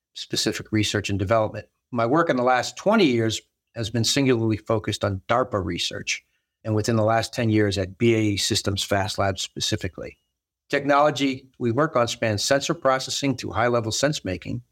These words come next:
up to tactical and operational level autonomy and decision-making support. And one of the key differentiators about B A Fast Labs is the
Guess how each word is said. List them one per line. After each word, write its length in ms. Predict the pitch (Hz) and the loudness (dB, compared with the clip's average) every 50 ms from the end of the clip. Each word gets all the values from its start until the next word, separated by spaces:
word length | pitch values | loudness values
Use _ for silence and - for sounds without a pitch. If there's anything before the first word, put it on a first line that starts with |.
| _ _ _ _ _ _ _ _ _ - | _ _ _ _ _ _ _ _ _ -6
up 160 | 117 110 - | -6 -4 -2
to 100 | - 107 | -2 -2
tactical 680 | 101 - 127 123 127 - - - - 143 143 147 139 - | 0 2 0 0 0 -2 -4 -4 -2 -2 -4 -4 -6 -4
and 80 | 110 110 | -2 0
operational 560 | 110 113 113 120 117 113 110 - - 110 107 | 0 0 0 0 0 0 0 0 0 0 2
level 380 | 107 104 101 104 101 - - _ _ - | 2 0 0 -2 -4 -6 -8 _ _ -16
autonomy 600 | 104 101 - 123 113 113 113 110 110 107 104 - _ _ _ _ _ | -12 -4 -2 0 0 0 0 0 0 -2 -4 -8 _ _ _ _ _
and 140 | 113 110 107 | -6 -2 0
decision-making 720 | 110 104 - 139 127 104 107 110 107 107 101 - 104 98 - | 0 2 2 2 2 2 2 2 2 0 0 -2 -4 -4 -4
support. 540 | - 104 - - - 131 120 110 107 - _ _ _ _ _ _ _ 135 | -6 -8 -8 -4 -2 0 0 0 0 -4 _ _ _ _ _ _ _ -4
And 120 | 139 151 | 0 2
one 140 | 175 208 214 | 4 4 4
of 80 | 196 | 4
the 80 | 185 170 | 2 0
key 260 | - - 202 196 190 | 0 0 0 0 2
differentiators 880 | 180 175 175 - 160 160 160 151 - 151 147 139 139 135 123 - - - - _ _ _ _ _ _ | 2 2 2 2 0 0 0 0 0 0 0 2 2 0 0 -2 -4 -6 -10 _ _ _ _ _ _
about 460 | - 113 107 127 120 120 - - - _ _ _ _ _ _ _ _ - | -12 -4 0 0 0 0 0 -4 -10 _ _ _ _ _ _ _ _ -2
B 180 | 127 123 123 | 2 2 2
A 40 | 113 | 2
Fast 420 | - - 151 165 190 180 - - | 2 2 2 2 2 0 0 -2
Labs 360 | 113 107 104 101 101 - - 117 | 0 0 0 0 -2 -2 -2 0
is 300 | 113 110 107 - - - _ _ _ _ _ - | 0 2 0 0 -4 -6 _ _ _ _ _ -10
the 200 | 120 113 - | -10 -10 -10